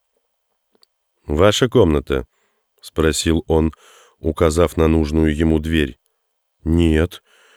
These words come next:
Мужчина отрицательно помотал головой.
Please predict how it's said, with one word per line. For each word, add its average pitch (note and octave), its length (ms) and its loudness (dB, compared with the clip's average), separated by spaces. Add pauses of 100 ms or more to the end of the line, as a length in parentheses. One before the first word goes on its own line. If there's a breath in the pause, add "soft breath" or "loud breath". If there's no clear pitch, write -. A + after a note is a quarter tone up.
(300 soft breath)
Мужчина D#2+ 540 0
отрицательно E2 800 -2
помотал E2 480 0
головой. D#2+ 580 0